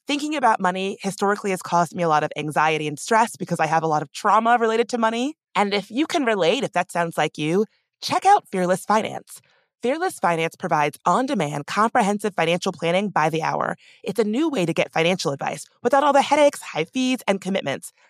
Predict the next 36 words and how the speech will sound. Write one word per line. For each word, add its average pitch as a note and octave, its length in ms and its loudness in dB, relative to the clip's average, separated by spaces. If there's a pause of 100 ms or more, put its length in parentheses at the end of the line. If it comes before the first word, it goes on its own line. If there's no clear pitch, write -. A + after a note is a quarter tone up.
(160)
that F#3+ 120 0
come G3 200 2
with D3+ 100 -4
traditional F3 400 -2
financial D#3 400 0
advisors. C#3+ 560 -4 (500)
Fearless D#4+ 400 -2
Finance A#3+ 380 2
planners D#3+ 400 0
don't B3+ 300 2
sell G3+ 220 4
anything. - 420 -4 (420)
No A3 220 6
used D4 360 -2
car C#4+ 300 4
salesman E3 460 2
vibe D#3+ 320 2
here. D#3 340 0 (140)
And G3+ 100 0
that D#4 180 2
means D3+ 380 -6
no F#3+ 300 0
concerns F#3 560 -2
about F3 220 2
being E3+ 180 -4
sold A3 360 -2
something B3+ 460 0
just G3+ 260 -2
for D4 100 -8
the C4+ 80 2
commission E3+ 440 -4
that C#3 140 -2
it D#3+ 140 -2
earns E3+ 220 0
a E3 60 -2
rep. C#3+ 220 -4